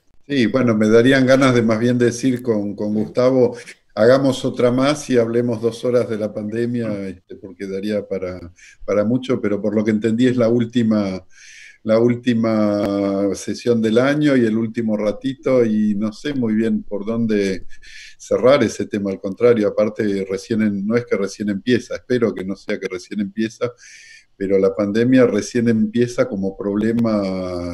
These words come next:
de interpretación de qué nos pasó, qué nos está pasando. Yo eso de los espacios públicos y privados, bueno, basta ver nuestras pantallas para darnos cuenta de que esta situación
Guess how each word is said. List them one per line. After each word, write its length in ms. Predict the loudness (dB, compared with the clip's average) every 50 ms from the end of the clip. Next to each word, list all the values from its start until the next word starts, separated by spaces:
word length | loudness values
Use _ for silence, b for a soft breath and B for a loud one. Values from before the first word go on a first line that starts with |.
| -6 -6 -6
de 380 | -8 -6 -6 -6 -4 -4 -4 -6
interpretación 960 | -8 -10 -8 -8 -8 -8 -6 -8 -8 -6 -6 -8 -8 -2 0 0 2 2 0
de 140 | -4 -8 -8
qué 140 | -4 -4 -2
nos 220 | -2 -2 -4 -4 -6 -10
pasó, 420 | -16 -16 -12 -8 -6 -6 -6 -8 B B B B B B B B B B _
qué 140 | -6 -4
nos 200 | -2 -2 -2 -2 -4
está 200 | -8 -6 -4 -4 -4
pasando. 640 | -2 -4 -6 -4 -2 -2 -2 0 0 0 -2 -2
Yo 180 | 0 0 0 2
eso 320 | 2 2 2 2 0 0 2
de 140 | 2 0 0
los 200 | 0 -4 -4 -6
espacios 500 | -12 -6 -4 -6 -4 -4 -6 -8 -8 -6
públicos 520 | -6 -6 -4 -4 -4 -4 -4 -6 -6 -8
y 60 | -16
privados, 520 | -12 -8 -6 -2 0 2 2 2 0 -4 -6 B B B B B B B B 0
bueno, 240 | 0 2 2 2 2
basta 340 | 2 2 0 2 2 2
ver 180 | 6 6 6 6
nuestras 380 | 6 2 -2 -2 -4 -6 -6 -4
pantallas 560 | -2 -4 -2 0 0 0 2 2 0 -2 -4 -6
para 180 | -6 -4 -2 -2
darnos 360 | -2 -2 -2 -4 -6 -10 -10
cuenta 360 | -10 -8 -8 -6 -6 -4 -6
de 200 | -6 -6 -8 -10
que 160 | -10 -8 -8
esta 200 | -8 -8 -6 -10
situación 720 | -10 -8 -10 -14 -8 -8 -8 -8 -6 -6 -6 -6 -6 -8